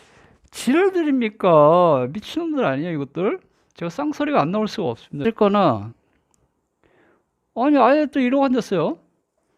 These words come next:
K-팝 데몬 헌터스 오에스티 골든, 미국 빌보드 핫백 통산 사 주 일 위. 비티에스 기록 제쳤다.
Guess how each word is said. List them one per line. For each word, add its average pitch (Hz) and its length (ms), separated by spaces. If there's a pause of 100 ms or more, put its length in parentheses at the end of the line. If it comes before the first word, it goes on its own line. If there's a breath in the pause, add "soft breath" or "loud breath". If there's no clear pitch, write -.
(300)
K-팝 285 480
데몬 208 280
헌터스 214 400
오에스티 180 480
골든, 131 640
미국 175 300
빌보드 170 440
핫백 - 460
통산 233 420
사 - 240
주 254 140
일 139 200
위. 113 140 (720 soft breath)
비티에스 254 500
기록 247 240
제쳤다. 151 800